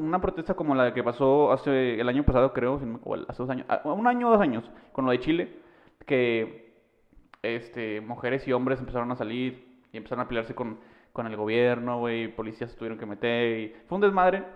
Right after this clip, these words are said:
Eh, que aún sigo sin entender bien, bien cómo estuvo el problema, por eso no me quiero meter tanto ahí. Pero nunca he estado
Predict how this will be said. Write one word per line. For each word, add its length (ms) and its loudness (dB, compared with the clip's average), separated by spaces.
Eh, 440 0
que 60 4
aún 280 6
sigo 200 6
sin 120 0
entender 300 0
bien, 160 2
bien 100 2
cómo 180 0
estuvo 140 -4
el 60 -4
problema, 240 0
por 80 -6
eso 80 -6
no 60 -6
me 60 -8
quiero 140 -4
meter 180 -8
tanto 200 -2
ahí. 120 -2
Pero 140 8
nunca 160 2
he 40 2
estado 460 6